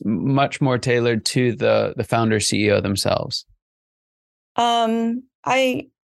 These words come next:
Speaker 2: I'm gonna say both.
Speaker 1: Okay.
Speaker 2: Um,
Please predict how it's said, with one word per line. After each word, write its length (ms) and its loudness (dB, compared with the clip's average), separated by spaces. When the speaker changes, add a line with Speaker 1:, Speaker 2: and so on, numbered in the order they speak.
Speaker 2:
I'm 80 -2
gonna 120 2
say 160 2
both. 500 -4
Speaker 1:
Okay. 160 2
Speaker 2:
Um, 460 0